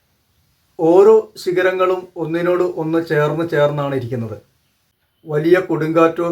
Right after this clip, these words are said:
പേമാരിയോ വെള്ളപ്പൊക്കമോ ഉണ്ടായാലും ഇല്ലിക്കൂട്ടങ്ങൾക്ക് ഒന്നും തന്നെ സംഭവിക്കാറില്ല. എന്നാൽ ഒറ്റപ്പെട്ടു നിൽക്കുന്ന പടുവൃക്ഷങ്ങൾ മറിഞ്ഞു വീഴുന്നതായിട്ട് നാം കാണുന്നുണ്ട്.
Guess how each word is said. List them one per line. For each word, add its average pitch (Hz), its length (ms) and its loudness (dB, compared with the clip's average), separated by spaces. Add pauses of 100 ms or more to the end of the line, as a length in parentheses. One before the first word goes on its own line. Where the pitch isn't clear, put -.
പേമാരിയോ 156 580 -2 (120)
വെള്ളപ്പൊക്കമോ 147 580 -4
ഉണ്ടായാലും 127 380 -4 (880)
ഇല്ലിക്കൂട്ടങ്ങൾക്ക് 185 920 -2 (280)
ഒന്നും 147 340 -6
തന്നെ 143 260 -6
സംഭവിക്കാറില്ല. 117 540 -8 (880)
എന്നാൽ 139 400 -2 (800)
ഒറ്റപ്പെട്ടു 202 680 0
നിൽക്കുന്ന 175 380 0 (680)
പടുവൃക്ഷങ്ങൾ 147 640 -2 (1400)
മറിഞ്ഞു 147 360 0
വീഴുന്നതായിട്ട് 147 540 0
നാം 131 160 -4
കാണുന്നുണ്ട്. 120 400 -8